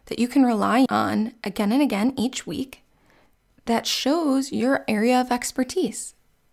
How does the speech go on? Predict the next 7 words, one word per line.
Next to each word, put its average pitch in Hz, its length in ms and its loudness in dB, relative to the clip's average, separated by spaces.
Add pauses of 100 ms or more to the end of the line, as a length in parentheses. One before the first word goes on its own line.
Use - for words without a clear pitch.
(100)
that 208 200 -6
furthers 214 800 2 (420)
your 196 360 0
authority 208 640 -2
in 190 240 -4
your 214 80 -2
space. - 640 -6